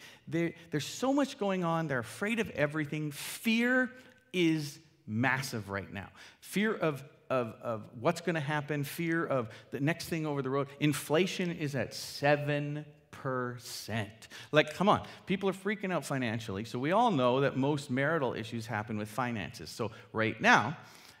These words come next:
marriages are in s-, a struggle because everything's tightening up. A loaf of bread that used to be seven dollars, <laughs> yeah, that's an expensive loaf of bread, is now ten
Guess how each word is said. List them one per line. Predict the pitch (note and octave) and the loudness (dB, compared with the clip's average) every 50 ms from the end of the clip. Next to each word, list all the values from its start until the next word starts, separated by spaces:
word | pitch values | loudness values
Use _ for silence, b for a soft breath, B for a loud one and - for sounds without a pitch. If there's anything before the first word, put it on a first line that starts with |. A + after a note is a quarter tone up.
| B - | B -6
marriages | G#2+ G#2 G2+ G2 A2 C#3+ D#3 B2+ G#2+ G2+ G2+ G2 | -4 -2 0 2 2 2 2 2 0 -2 -4 -4
are | G#2 G2+ - | -4 -6 -4
in | - G2 G2 F#2 G2 G2 F#2+ F#2+ - - - _ _ _ - | -6 -6 -6 -6 -6 -6 -8 -10 -14 -20 -20 _ _ _ -20
s-, | - - - _ - | -20 -20 -20 _ -10
a | G#2+ | -10
struggle | - - - - F2+ F2 - - - | -10 -6 -4 -4 -4 -4 -6 -10 -10
because | - A2+ A2+ B2 A2 A2 - - | -8 -4 -2 -2 -2 -2 -2 0
everything's | B2 B2 B2 A#2+ C3+ A#2+ A2+ B2+ B2 A2+ - | 2 2 2 2 0 -2 -2 -2 -4 -4 -4
tightening | - A#2 F#2 - - G2+ G2 | -4 -4 -4 -2 -4 -6 -6
up. | E2+ - - - | -6 -8 -4 -2
A | A2+ | 0
loaf | A#2+ B2 C3 B2 - | 2 2 2 2 0
of | B2+ G#2+ | -2 0
bread | G#2 C3+ C3 C3 B2 | 2 2 2 2 2
that | C3 - | -2 -4
used | C3+ B2 - - | -6 -8 -8 -8
to | A#2+ | -8
be | A2+ A#2+ | -8 -8
seven | A#2+ - G3 G3 F#3+ G3 G3 | -2 2 4 4 4 4 4
dollars, | F3+ F#3 F3+ F#3 G3 G3+ F#3+ F#3 - - - | 4 6 6 6 6 4 2 0 -4 -8 -10
<laughs> | - | -12
yeah, | C3+ - - b b b b b | -12 -14 -14 b b b b b
that's | A#2 A2 A2+ | -8 -6 -6
an | G2+ | -6
expensive | F#2 F2 - - - A#2 A2 G2+ F2+ F2+ | -8 -8 -8 -6 -6 -4 -4 -4 -4 -2
loaf | G#2 G#2+ F#2+ | -4 -4 -4
of | G2 E2+ F2 | -6 -4 2
bread, | A#2+ A#2+ A2 G#2 B B B B B - | 4 4 4 4 B B B B B -4
is | C3 A#2+ A#2 | -2 0 2
now | C3 A#2+ A#2+ - | 2 2 2 0
ten | - - - - A#3 A#3 F3 B2 G#2 | -4 -4 -2 2 4 4 4 4 2